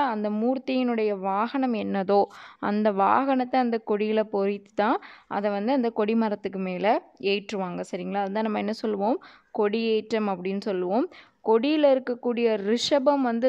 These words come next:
தர்ம உருவமாகவும் ஆத்மாவினுடைய உருவமாகவும் இருக்குது அப்படின்னு சொல்லியிருக்கு. வேனில் விழா அப்படின்னு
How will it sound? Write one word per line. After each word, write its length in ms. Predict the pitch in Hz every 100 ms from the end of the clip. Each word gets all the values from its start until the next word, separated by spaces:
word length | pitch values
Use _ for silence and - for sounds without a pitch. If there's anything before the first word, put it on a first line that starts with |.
| 220
தர்ம 380 | 196 196 226 262 240
உருவமாகவும் 760 | 214 208 202 190 190 190 220 359 - - - -
ஆத்மாவினுடைய 760 | 240 277 311 302 294 262 240 214 208
உருவமாகவும் 760 | 214 233 220 202 196 202 220 202
இருக்குது 420 | 190 190 190 190 196 - -
அப்படின்னு 360 | 175 175 175 254 220
சொல்லியிருக்கு. 500 | 175 170 170 - 190 - _ _ _ _ _ _ _ - 196
வேனில் 420 | 233 277 320 311 269
விழா 220 | 220 202 190 -
அப்படின்னு 320 | 190 185 202